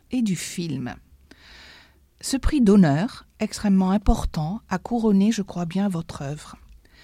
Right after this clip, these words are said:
Et auparavant, il y a eu plusieurs prix, en deux mille treize, en deux mille onze.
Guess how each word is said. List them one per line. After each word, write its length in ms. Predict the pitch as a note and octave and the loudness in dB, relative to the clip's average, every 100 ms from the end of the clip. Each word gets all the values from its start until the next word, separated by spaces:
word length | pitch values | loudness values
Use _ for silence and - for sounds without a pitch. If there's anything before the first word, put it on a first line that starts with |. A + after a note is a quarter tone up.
| - - - - | -20 -20 -20 -12
Et 160 | F3+ - - | -10 -10 -10
auparavant, 720 | E3+ F3+ F3+ G3+ E3+ F3+ F#3+ | -8 -4 0 0 2 0 2
il 100 | F#3 | 0
y 60 | E3 | 0
a 60 | |
eu 160 | F3 F#3+ | 0 -2
plusieurs 440 | - B3 A#3+ A3+ | 0 0 2 -2
prix, 400 | - - F3 F#3+ | 2 0 0 -4
en 120 | G3 D#3+ | -4 -4
deux 120 | F#3 | 2
mille 200 | G#3+ A3 | 2 0
treize, 580 | - A3 A3 A3+ A3 G#3+ - | -2 -2 0 -2 -2 -8 -8
en 60 | D3+ | -6
deux 120 | F3+ | 0
mille 200 | G3+ G#3+ | 2 2
onze. 460 | A#3 A#3 A#3 A#3 | 2 2 4 2